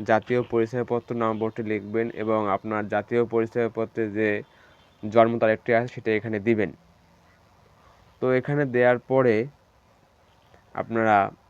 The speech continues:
আপনাদের ঠিকানা দিবেন, বিভাগ, তারপর জেলা,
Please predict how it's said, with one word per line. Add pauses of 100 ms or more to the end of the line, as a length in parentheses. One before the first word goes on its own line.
(220)
আপনাদের (880)
ঠিকানা
দিবেন,
বিভাগ, (480)
তারপর
জেলা,